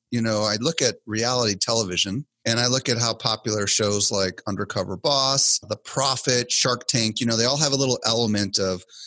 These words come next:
story, struggle, overcoming, and ideally, hopefully success. And then I look at Survivor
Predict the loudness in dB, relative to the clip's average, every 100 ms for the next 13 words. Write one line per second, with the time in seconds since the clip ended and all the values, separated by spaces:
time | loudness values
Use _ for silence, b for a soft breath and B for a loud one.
0 | B 2 4 4 4 4 4 4 2 -2
1 | -2 2 2 2 2 4 4 4 0 -4
2 | 0 0 2 0 0 2 2 2 -2 -4
3 | -8 -4 -4 -2 -2 0 0 0 0 -2
4 | -2 0 0 2 2 2 4 2 2 B
5 | B B B B 0 2 2 2 0 0
6 | 2 2 2 0 0 0 0 -2